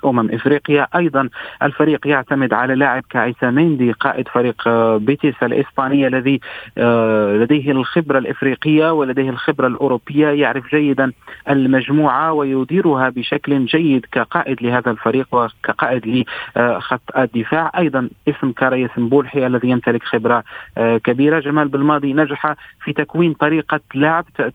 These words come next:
لعب تعتمد على الضغط العالي منذ الدقائق الأولى. الفريق لا يغير كثيرًا طريقة لعبه، سواء استقبل المنتخبات بالجزائر أو لعب خارج، آه، ميدانه. أيضًا هناك زاد، آه، بشري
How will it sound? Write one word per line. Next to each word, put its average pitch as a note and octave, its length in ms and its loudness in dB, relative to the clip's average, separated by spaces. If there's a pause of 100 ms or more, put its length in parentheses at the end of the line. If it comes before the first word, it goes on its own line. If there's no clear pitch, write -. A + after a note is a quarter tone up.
لعب D3+ 260 0
تعتمد D3 460 -2
على C3 180 0
الضغط C3 360 -4
العالي B2+ 440 0
منذ D3+ 260 2
الدقائق C#3 500 -2
الأولى. D3+ 440 2
الفريق C#3+ 460 -2
لا D#3 120 2
يغير D#3 520 2
كثيرًا C#3+ 420 0 (340)
طريقة C#3 640 0
لعبه، B2+ 560 0
سواء B2+ 480 0
استقبل C3+ 480 -2
المنتخبات B2+ 920 -2
بالجزائر A#2+ 800 0
أو E3+ 160 0 (260)
لعب C3+ 360 0
خارج، B2+ 380 -2
آه، A#2 500 2
ميدانه. D3 680 2 (100)
أيضًا D3+ 220 2
هناك C3 360 0
زاد، C#3+ 280 0 (340)
آه، A#2+ 100 2
بشري C3+ 540 0